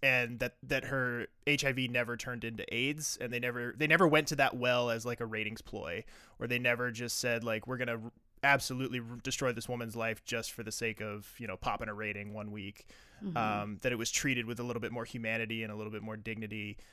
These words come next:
Speaker 1: and showing people that it didn't have to be a death sentence at a time, like you said, when it was still very stigmatized.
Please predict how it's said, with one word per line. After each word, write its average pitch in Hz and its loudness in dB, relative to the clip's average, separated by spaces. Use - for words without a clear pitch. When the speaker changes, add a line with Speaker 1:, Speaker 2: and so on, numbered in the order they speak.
Speaker 1:
and 110 0
showing 202 6
people 120 0
that 113 -2
it 110 -4
didn't 127 0
have 131 4
to - -8
be 104 -6
a 92 -6
death 62 -4
sentence 67 -10
at 127 4
a - 0
time, 123 0
like 117 -4
you 120 -8
said, 117 -2
when 107 -6
it - -8
was 104 -6
still 123 -4
very 98 -4
stigmatized. 104 -10